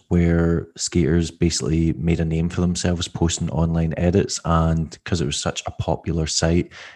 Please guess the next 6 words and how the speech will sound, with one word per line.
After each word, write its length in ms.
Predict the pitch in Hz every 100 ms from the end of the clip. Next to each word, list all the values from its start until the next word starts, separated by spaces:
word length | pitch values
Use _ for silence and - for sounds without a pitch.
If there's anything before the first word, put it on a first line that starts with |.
| -
it 160 | 78 -
would 280 | 85 82
lead 320 | 85 82 85 - -
to 460 | - 82 80 78 65
skaters 540 | - - 80 67 78
getting, 580 | - 80 - 80 78 -